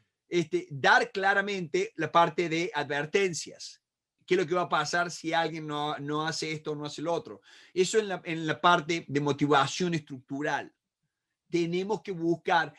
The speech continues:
que haya una estructura ¿no es cierto? En todas nuestras empresas, en todas nuestras familias, para que, para que muestre. Y uno de los puntos que el, los autores muestran mucho es la parte de historia. No nos olvidemos de la motivación estructural, el sistema de recompensas,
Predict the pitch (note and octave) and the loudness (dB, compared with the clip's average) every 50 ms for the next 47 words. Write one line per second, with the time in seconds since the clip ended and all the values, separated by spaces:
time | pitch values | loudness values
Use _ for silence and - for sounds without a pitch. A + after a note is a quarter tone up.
0 | - _ _ - F3 F#3 F#3+ F#3+ G#3 F#3+ A3 G#3 G3+ E3+ - - D#3 D3+ D3+ D3+ | -20 _ _ 4 6 8 8 8 8 6 6 2 2 2 2 2 4 4 4 2
1 | - G3+ G#3 G3 F#3+ E3 D3+ D3 - - _ _ _ _ _ _ _ _ _ _ | 0 0 4 6 8 8 8 8 4 -2 _ _ _ _ _ _ _ _ _ _
2 | _ _ _ _ _ _ - C#3+ E3 E3+ E3 E3+ - - D#3 D3+ D3+ C3+ - - | _ _ _ _ _ _ 2 4 6 6 6 4 2 4 4 4 4 4 0 2
3 | _ G3+ G#3 A#3 B3 B3 A#3+ G#3+ G3 F#3+ - - E3 C#3+ E3 D#3 D#3 D3 - F3 | _ 8 10 10 10 10 8 8 6 4 2 0 0 2 2 2 2 2 0 -2
4 | F#3 F3 D#3 - C#3+ C3+ C3 A3 A#3+ A3+ G3 F#3+ F#3+ D#3 - E3 D#3+ E3 E3+ E3 | -2 -2 -4 -4 -6 -6 -4 -4 -4 -4 -4 -6 -8 -6 -6 -6 -6 -6 -6 -4
5 | D#3+ D#3 D#3 - D#3+ D#3 D#3+ D#3 D3+ E3 E3 E3 E3 E3 - _ _ - D#3 D#3 | -4 -4 -4 -4 -4 -4 -4 -4 -4 -2 -2 -2 -2 -4 -6 _ _ -8 -8 -8
6 | D3+ - E3 E3+ F#3 F#3 F3 - C#3+ C3 B2 _ _ _ _ _ - F#3 B3 D4 | -8 -8 -10 -8 -6 -6 -6 -6 -8 -12 -12 _ _ _ _ _ -10 -8 -6 -2
7 | D4 A#3 - - A#3+ B3+ B3 A#3 A#3+ A3 - - F3+ F3+ F3+ E3 D#3+ E3 F3 D#3 | -2 -4 -4 -4 -10 -10 -8 -4 -2 -2 0 0 0 0 0 -2 -4 -4 -4 -4
8 | E3 D#3+ E3 E3+ E3+ - A#3+ B3 A3+ G3 F#3+ - E3 D#3 D#3 E3 E3+ G#3 A3 G#3 | -2 -2 -2 -2 0 -2 0 2 2 2 0 -2 -6 -8 -8 -6 0 0 0 0
9 | - F#3+ F#3 G3+ A#3 G3+ - G#3 G#3+ G#3 G#3+ A3+ G#3+ - A3+ A3+ - A3 G3+ G3+ | 0 -6 -6 -6 -6 -6 -4 -6 -4 -2 -4 -4 -2 -2 -4 -2 -2 -4 -6 -6
10 | F#3+ E3+ - - A#3+ B3+ A#3+ G#3+ E3+ B2+ - - - - _ _ _ _ _ _ | -8 -10 -6 -4 -2 -2 0 0 -2 -4 -6 -10 -20 -20 _ _ _ _ _ _
11 | _ _ _ _ _ _ _ _ _ _ _ - B2+ D3 F#3 G#3+ A#3 A#3+ A#3 G#3 | _ _ _ _ _ _ _ _ _ _ _ -8 -2 2 4 4 4 2 0 -2
12 | G#3 F#3 E3+ F3 E3 D#3+ E3+ E3+ E3+ F#3 G3 F#3+ F3+ F3 F3 D#3 D#3 D#3 D3+ C#3 | -4 -2 -2 -2 -2 -2 -2 2 2 2 2 0 -2 -4 -4 -2 -2 -2 -2 -2
13 | C#3 C3+ - D3 C#3+ D3 C#3 - - E3+ D#3 D3 - B2+ B2 - C3+ C3+ B2+ A#2+ | -4 -6 -4 -2 0 0 0 0 -2 -6 -6 -6 -6 -10 -8 -4 -4 -2 -2 -2
14 | G#2 - - B2+ B2+ - - D3+ C3 - _ F#3 F#3+ F#3+ F#3+ F#3+ F3 D#3+ D3 C#3 | -4 -4 -6 -8 -6 -4 -4 -6 -6 -2 _ 0 0 0 0 -2 -2 0 -2 -4
15 | A#2 - C#3+ C#3 C#3 B2+ D#3 D#3 D3+ C3 A2+ - G#2 G#2 - | -4 -4 -6 -6 -6 -2 0 0 0 0 -2 -10 -14 -16 -20